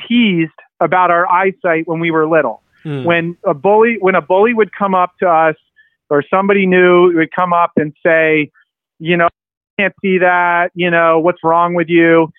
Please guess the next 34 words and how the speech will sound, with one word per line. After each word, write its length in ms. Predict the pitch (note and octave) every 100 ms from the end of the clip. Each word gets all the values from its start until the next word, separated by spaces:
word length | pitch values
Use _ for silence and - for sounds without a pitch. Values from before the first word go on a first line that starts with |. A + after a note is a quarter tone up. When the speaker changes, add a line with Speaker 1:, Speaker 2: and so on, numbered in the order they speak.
| _ _
Speaker 1:
When, 400 | - F#3 G3 F#3+ -
when 340 | F#3 F#3 F3
we 200 | F#3+ A3
would 260 | A3 G#3+ E3
be 200 | F#3+ F3 - -
shy 580 | F3 F3 F3+ F#3 F#3+ G3
and 140 | F3 D3 F3+
cower 760 | E3 E3+ F3 F3 F3 E3+ F3
and 200 | F3 D3 -
kind 280 | E3+ E3 E3+
of 200 | D#3+ C3+ _ _ _ -
try 340 | - E3+ F3
to 80 | E3+ -
qualify 840 | - F3+ F3+ F#3 - F#3 F3 E3+
ourselves, 960 | E3+ E3+ - - E3+ E3 E3 D#3+ D#3+ C#3+ _ _ _ _ _
it 160 | F#3 F3+
only 480 | G#3+ G3+ G3+ G3+ F#3 _ - -
kind 240 | F#3+ F3+
of 120 | E3+ C#3
made 260 | D3 E3+ E3
it 120 | E3 -
worse. 360 | C#3+ D3+ A2 - _ _ _ _ -
When, 580 | D#3 F3 E3+ E3+ E3+ F3 _ _ _ _ -
when 400 | F3 F3 F3 F3+
you 120 | F3
could 160 | F3 E3
kind 220 | G3+ G3
of 80 | F3+
look 200 | F#3+ G3+
at 100 | F#3+
that 200 | F3+ E3+
person 680 | F3 F3 E3 F#3 F3 E3+ E3+
and 140 | E3 D#3
just 180 | E3+